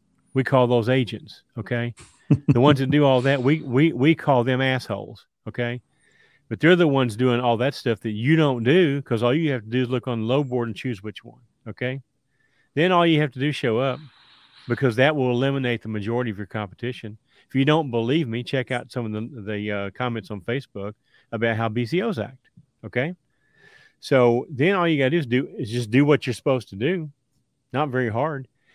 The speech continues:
Speaker 1: And then you bump the dock and deliver things, and guess what? You get, you get paid, you know? There's no collection. There's no cha-, you know, I dealt with what sometimes families for a year after a wedding because, y-,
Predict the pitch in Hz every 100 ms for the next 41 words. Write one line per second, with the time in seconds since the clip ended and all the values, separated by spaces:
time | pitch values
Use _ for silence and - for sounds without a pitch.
0 | _ _ 131 120 143 165 156 120 123 160
1 | 147 113 143 170 127 113 143 123 156 143
2 | 113 113 143 139 - 117 - 147 - 233
3 | 123 156 - 190 110 - _ - 120 160
4 | - _ _ _ _ - 117 123 135 127
5 | - 123 143 175 - 175 160 110 95 110
6 | 110 104 - 123 139 151 135 180 220 -
7 | 143 139 123 107 131 123 127 151 151 139
8 | 120 - 135 135 131 - 117 113 113 127
9 | 120 101 98 _ _ _ _ _ _ _
10 | 127 113 - 117 110 117 101 107 110 101
11 | 110 - 165 143 117 120 117 _ _ _
12 | _ _ 143